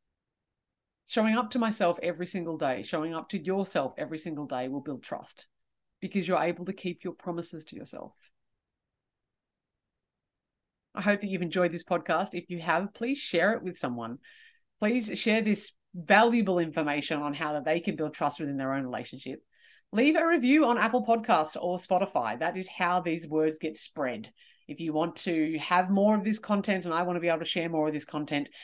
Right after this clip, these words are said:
then please leave a review. I would absolutely love that. It just shares the word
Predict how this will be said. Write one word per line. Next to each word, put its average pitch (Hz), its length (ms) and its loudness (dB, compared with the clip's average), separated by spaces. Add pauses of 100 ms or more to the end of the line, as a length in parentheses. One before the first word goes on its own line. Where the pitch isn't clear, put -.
(100)
then 202 160 0
please 240 460 0 (200)
leave 208 320 4
a 208 40 4
review. 147 420 2
I 135 80 2
would 147 100 0
absolutely 170 540 -2
love 143 440 0
that. 120 300 -4
It 156 160 -6
just 160 180 -6
shares 151 260 -4
the 147 100 -4
word 135 320 -4